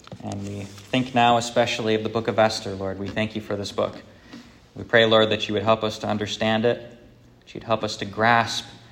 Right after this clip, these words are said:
and grapple with the tra-, the great truths that are contained within it.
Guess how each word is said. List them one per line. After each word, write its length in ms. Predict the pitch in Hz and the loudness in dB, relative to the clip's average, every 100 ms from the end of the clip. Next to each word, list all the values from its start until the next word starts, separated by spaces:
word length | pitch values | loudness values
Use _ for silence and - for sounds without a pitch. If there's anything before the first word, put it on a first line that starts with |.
| - - | -20 -16
and 120 | - 101 | -10 -2
grapple 420 | 113 120 135 117 | 6 6 6 0
with 180 | 113 - | 0 -4
the 40 | |
tra-, 480 | - - 120 113 - | -8 2 2 2 -2
the 60 | |
great 320 | 110 104 127 - | -4 0 0 0
truths 400 | - 107 98 - | -4 -4 -4 -6
that 120 | 101 | -4
are 200 | 95 95 - - | -4 -6 -16 -20
contained 500 | - 110 - 117 123 | -8 -6 -2 2 2
within 260 | 104 101 104 | 0 -4 -6
it. 100 | 104 | -6